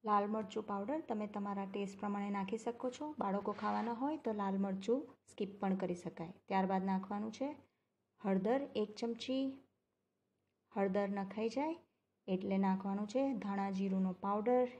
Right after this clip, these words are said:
એક ચમચી. દૂધી ખાવા માટે ઘણી જ ગુણકારી છે. ત્યારબાદ એક ચમચી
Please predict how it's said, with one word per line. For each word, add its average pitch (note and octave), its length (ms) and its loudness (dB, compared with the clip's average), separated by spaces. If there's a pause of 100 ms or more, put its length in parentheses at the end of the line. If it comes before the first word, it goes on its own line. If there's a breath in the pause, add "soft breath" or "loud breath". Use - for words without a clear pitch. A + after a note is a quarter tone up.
એક A3 200 -4
ચમચી. A#3+ 500 2 (4000)
દૂધી B3+ 300 4
ખાવા A3+ 340 4
માટે A#3+ 640 0
ઘણી A3 320 -6
જ A#3+ 100 -16
ગુણકારી F#3+ 540 -8
છે. F3 180 -18 (2250)
ત્યારબાદ G3 540 -8
એક G3 160 -12
ચમચી F#3+ 480 -12